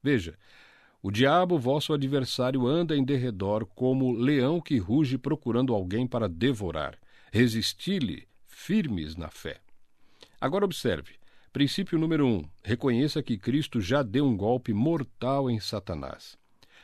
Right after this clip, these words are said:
Princípio número dois, reconheça que o poder que derrota Satanás habita em você pelo Espírito de Deus. Esse é o seu recurso. Número três, resista a Satanás. Resista a ele, e você pode, porque você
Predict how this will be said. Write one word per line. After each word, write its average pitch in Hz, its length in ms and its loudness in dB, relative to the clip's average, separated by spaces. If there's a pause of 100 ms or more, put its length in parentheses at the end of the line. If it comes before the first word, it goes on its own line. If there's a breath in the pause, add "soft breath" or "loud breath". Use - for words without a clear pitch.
Princípio 175 560 2
número 175 280 2
dois, 113 480 0 (160 soft breath)
reconheça 143 600 2
que 160 120 -2
o 151 60 2
poder 131 420 0
que - 100 -10
derrota 117 440 -2
Satanás 104 640 -2 (200 soft breath)
habita 95 460 0
em 180 120 2
você 139 520 0 (140)
pelo 165 320 4
Espírito 101 540 -2
de 123 100 2
Deus. 87 400 -6 (320 soft breath)
Esse 180 380 2
é - 20 -2
o 160 60 -2
seu 143 180 -2
recurso. 127 580 -4 (480 loud breath)
Número 147 320 6
três, 185 400 2 (220 soft breath)
resista 139 560 2
a 131 60 2
Satanás. 123 720 -2 (240)
Resista 117 600 0
a 85 40 0
ele, 147 320 0 (220 soft breath)
e 87 80 -4
você 87 260 -2
pode, 131 460 0 (240 soft breath)
porque 113 200 2
você 104 280 0